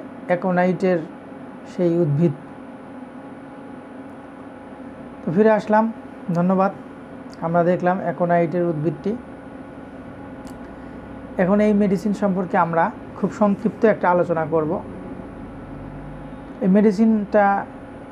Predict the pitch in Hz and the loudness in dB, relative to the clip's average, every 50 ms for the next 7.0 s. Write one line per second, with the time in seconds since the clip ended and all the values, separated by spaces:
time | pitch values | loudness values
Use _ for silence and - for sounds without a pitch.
0 | - - - - - - - - - - - - 233 226 - 185 202 208 208 208 | -16 -16 -16 -16 -16 -16 -16 -16 -16 -6 2 4 4 4 6 6 4 4 4 4
1 | - 226 202 220 214 208 220 202 202 - 208 202 196 196 196 190 - 190 196 185 | 2 4 6 6 6 6 4 2 2 0 0 2 2 2 0 2 2 4 4 4
2 | - 185 202 196 - 214 220 185 180 220 175 - 196 180 180 190 226 233 - - | 4 4 2 2 2 0 0 2 2 0 2 4 4 4 4 2 0 -2 -4 -4
3 | - 180 180 202 196 190 190 190 185 156 - - 160 151 180 170 - 175 160 170 | -2 0 2 4 4 4 4 4 2 2 0 -4 0 2 2 2 2 2 2 2
4 | 196 - - - - - - - - 175 170 180 143 - 202 - - - 202 190 | 0 0 -6 -12 -16 -16 -16 -12 -8 -2 -2 -2 2 4 2 2 2 0 0 0
5 | 202 202 202 202 - - 190 214 214 240 247 247 220 170 190 190 190 185 185 185 | 2 2 2 2 0 0 2 6 8 8 8 8 6 4 2 0 0 0 0 -2
6 | - - - - - - - - - - - - - - - - 165 160 165 196 | -4 -8 -14 -16 -14 -14 -14 -16 -16 -16 -16 -16 -14 -14 -6 -2 -2 0 2 2